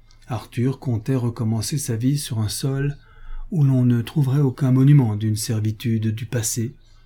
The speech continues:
Il partirait presque sans ressources, mais en revanche,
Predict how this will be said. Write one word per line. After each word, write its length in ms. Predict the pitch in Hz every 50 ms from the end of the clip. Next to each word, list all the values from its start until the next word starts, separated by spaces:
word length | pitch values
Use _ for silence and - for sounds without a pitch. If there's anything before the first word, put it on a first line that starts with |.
| - - - - -
Il 160 | 151 120 113
partirait 580 | 117 160 - - - - 156 147 170 175 170
presque 440 | - - 160 165 151 - - 143 120
sans 220 | - - 147 139 143
ressources, 680 | 151 147 147 - 139 131 127 - - - - - - - - - - - - - -
mais 180 | 135 113 107 107
en 80 | 104
revanche, 640 | 92 98 101 107 113 135 165 165 - - - -